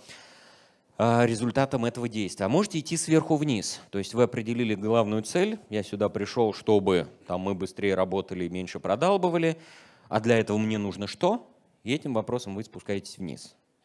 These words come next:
А, в общем случае это может быть двунаправленное движение.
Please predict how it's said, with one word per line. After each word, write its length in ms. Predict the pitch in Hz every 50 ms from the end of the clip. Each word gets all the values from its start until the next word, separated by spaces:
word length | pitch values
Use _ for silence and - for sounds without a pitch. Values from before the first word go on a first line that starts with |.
| _ _ _ _ _ _ _ _ _ _ _ _ _ _ _ - -
А, 200 | 101 104 104 101
в 100 | 92 131
общем 300 | 156 156 - - 160 147
случае 420 | - - 165 190 220 - - - 120
это 120 | - 127
может 200 | 135 135 127 113
быть 120 | 117 113
двунаправленное 720 | 101 120 143 151 143 120 117 - 117 101 90 85 82 80 76
движение. 560 | 76 76 80 78 78 73 60 - 50 -